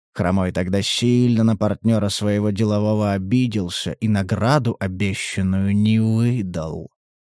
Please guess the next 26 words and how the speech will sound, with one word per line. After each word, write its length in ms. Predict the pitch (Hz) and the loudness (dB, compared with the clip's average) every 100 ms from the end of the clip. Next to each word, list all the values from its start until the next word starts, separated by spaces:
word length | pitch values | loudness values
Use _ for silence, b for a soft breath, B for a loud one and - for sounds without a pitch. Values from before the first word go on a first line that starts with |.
| _ | _
Не 120 | 139 156 | 4 6
убил 240 | 151 196 | 6 4
Щегла? 500 | - 175 165 185 202 _ _ _ _ | 2 2 4 4 2 _ _ _ _
Не 220 | 85 87 98 | -8 -4 -2
убил. 540 | 127 113 92 90 - _ _ _ _ | 0 0 -2 -4 -8 _ _ _ _
А 220 | 123 127 | 2 2
что 200 | 113 - | 2 2
же 120 | 135 127 | 2 2
с 80 | |
ним 340 | 139 131 123 127 | 2 2 2 -2
стало? 500 | - 113 117 147 147 _ _ _ - | -2 0 0 0 -4 _ _ _ -4
Коллекционер 640 | 123 131 - 170 180 160 | 0 0 2 4 4 2
хмыкнул 460 | 127 196 208 190 185 | 4 2 4 2 2
и 120 | 160 | 2
злорадно 500 | 131 143 151 135 147 | 2 4 4 4 4
ощерился. 800 | 135 - 135 107 101 - 101 87 _ _ _ _ | 2 2 2 2 0 0 0 -2 _ _ _ _
Приедем 500 | 95 98 120 117 120 | -2 2 4 4 4
в 60 | 117 | 4
Арзамас, 680 | 117 120 127 139 110 - - | 4 4 4 4 2 -4 -10
сможешь 580 | - 139 127 120 - - | 0 2 4 2 -2 -6
лично 540 | 104 135 190 - 117 104 | 0 2 2 0 0 0
с 100 | 110 | 0
этим 260 | 101 101 | 0 0
предприимчивым 880 | 123 131 - 131 127 117 - 113 120 | 2 2 2 2 4 2 2 2 2
гражданином 640 | 117 120 113 131 123 101 | 2 2 4 4 4 2
познакомиться. 720 | 98 101 117 113 104 98 - | 0 2 2 2 0 -2 -8